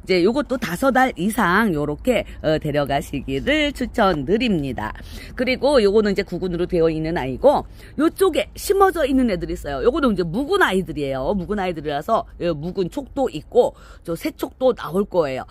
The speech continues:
자, 요거는 다섯 알이 심겨 있다고 합니다. 하지만 요거는 촉도 틔우고 묵은 아이라서, 물론 다섯 알이 심겨 있어도 묵은 애들은 촉이 뭐 다섯 개 아니고 여섯 개, 일곱 개, 여덟 개 막 나올 수도 있어요.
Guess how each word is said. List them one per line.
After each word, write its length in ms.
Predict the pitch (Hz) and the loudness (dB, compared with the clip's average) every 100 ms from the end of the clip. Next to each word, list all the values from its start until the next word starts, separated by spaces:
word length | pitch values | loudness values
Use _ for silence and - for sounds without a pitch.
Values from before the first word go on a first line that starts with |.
| - - - | -16 -16 -6
자, 200 | 196 196 | -2 0
요거는 340 | 254 349 349 | 0 -2 -2
다섯 380 | 185 175 349 403 | -6 -2 0 4
알이 220 | 381 285 | 4 2
심겨 320 | 285 254 302 | -4 -2 -2
있다고 460 | 175 180 185 165 185 | -2 -2 -2 -2 -2
합니다. 440 | 277 226 185 170 - - | -2 -2 -2 -4 -6 -14
하지만 480 | - 202 196 196 285 - | -10 -8 -2 2 2 0
요거는 320 | 175 151 160 160 | -4 -4 -6 -6
촉도 360 | 247 180 190 | -8 -6 -6
틔우고 520 | 180 294 240 175 208 - | -6 -2 -2 2 2 2
묵은 360 | 160 151 160 156 | -6 -6 -6 -6
아이라서, 680 | 151 156 156 151 143 165 233 - - - | -6 -2 -4 -4 -2 -2 -4 -12 -12 0
물론 340 | 247 330 370 | 4 6 4
다섯 340 | - 185 285 285 | -2 -4 -2 0
알이 220 | 233 226 | -2 -6
심겨 400 | - 233 254 269 - | -8 -6 0 0 0
있어도 500 | 240 262 202 285 202 | -2 0 4 2 2
묵은 340 | 240 262 330 - | -2 -4 -2 -2
애들은 380 | 185 208 233 | 0 0 -2
촉이 380 | 165 320 302 294 | -4 -4 -4 -2
뭐 120 | 226 196 | -2 -2
다섯 320 | - 185 254 | -2 -4 -4
개 100 | 294 - | -4 -4
아니고 380 | 196 208 226 196 | -4 0 2 2
여섯 240 | - 208 | 0 -8
개, 80 | - | -6
일곱 240 | 175 185 | -6 -6
개, 100 | 196 | -2
여덟 240 | 156 143 180 | -2 -2 -4
개 140 | 165 | -4
막 200 | 143 185 | -2 -2
나올 220 | 156 156 190 | 0 -2 -4
수도 200 | - 147 | -8 -8
있어요. 400 | 175 - 151 | -6 0 0